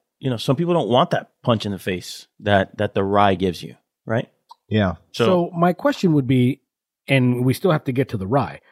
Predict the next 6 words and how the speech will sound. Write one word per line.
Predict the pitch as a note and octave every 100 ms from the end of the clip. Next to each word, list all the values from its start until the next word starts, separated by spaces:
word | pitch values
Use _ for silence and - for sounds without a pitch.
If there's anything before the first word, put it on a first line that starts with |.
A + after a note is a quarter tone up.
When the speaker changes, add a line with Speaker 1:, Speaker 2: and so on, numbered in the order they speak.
| -
Speaker 1:
Yeah. | C3+ -
Speaker 3:
is, | C#3+ C#3 B2 - _ _ _ _ _ _ -
are | D3
these | A#3 G#3+
mixing | E3+ G#3+ - B3+ B3+ A3+ _ -
bourbons? | G3+ A3+ B3 A3+